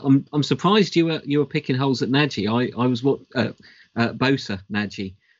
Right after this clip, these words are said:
I was watching him, just thinking this guy is, is causing problems every single play.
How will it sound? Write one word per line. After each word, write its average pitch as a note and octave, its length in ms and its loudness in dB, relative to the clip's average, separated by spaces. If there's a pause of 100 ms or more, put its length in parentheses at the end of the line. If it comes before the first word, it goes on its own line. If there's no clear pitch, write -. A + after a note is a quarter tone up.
I B2 80 -2
was B2 220 -2
watching C3+ 340 -2
him, G2 180 -2
just - 180 -10
thinking A2 280 0
this A2 160 0
guy B2 440 -2
is, A2 360 -2
is A2 220 -4
causing C3+ 540 2
problems A2+ 460 0
every A#2 340 0
single A2 320 0
play. G2+ 340 -4